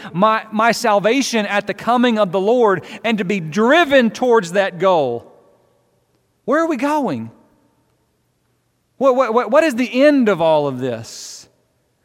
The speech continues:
There's coming a day when the Lord is going to return. There's coming a day when God is going to take his children home with him. I want you to think about that, and I don't just want you to acknowledge it. I want you to be driven and encouraged by that reality.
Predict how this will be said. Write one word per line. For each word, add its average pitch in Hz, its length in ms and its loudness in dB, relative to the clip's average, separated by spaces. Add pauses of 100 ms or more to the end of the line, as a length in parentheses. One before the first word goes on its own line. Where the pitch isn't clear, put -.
(140)
There's 247 140 0
coming 311 400 0
a 269 40 -2
day 269 340 0
when 214 160 0
the 208 80 0
Lord 277 380 2
is 220 120 -4
going 247 220 0
to 226 60 0
return. 233 380 0
There's 220 160 2
coming 320 380 2
a 269 40 4
day 285 280 4
when 214 160 2
God 269 260 0
is 240 60 -2
going 233 140 -2
to 202 60 -6
take 285 300 -2
his 254 160 -6
children 277 680 -2 (180)
home 254 340 4
with 294 240 0
him. 202 220 -2 (240)
I 277 180 4
want 330 220 2
you 247 100 0
to 214 100 2
think 349 320 -2
about 185 380 2
that, 180 380 0 (180)
and 247 100 0
I 269 60 4
don't 330 160 6
just 302 140 -2
want 254 180 2
you 240 60 -4
to 214 100 2
acknowledge 226 600 2
it. 220 100 2
I 226 160 2
want 330 260 6
you 254 120 -2
to 240 100 -4
be 208 160 -4
driven 220 840 0
and 226 200 -2
encouraged 202 920 0 (160)
by 196 220 4
that 180 200 0
reality. 147 840 -4